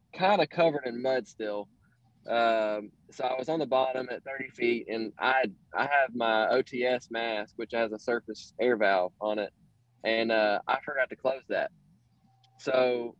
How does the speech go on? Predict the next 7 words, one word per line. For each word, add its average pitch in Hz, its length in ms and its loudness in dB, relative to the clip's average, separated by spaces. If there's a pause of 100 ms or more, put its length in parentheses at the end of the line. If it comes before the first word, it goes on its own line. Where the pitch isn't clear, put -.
(400)
that's 135 320 -2
basically 123 380 -2
a 113 100 0
snorkel, 123 640 -2 (260)
um, 107 540 -6 (520)
but 123 240 0
it's, 120 320 -2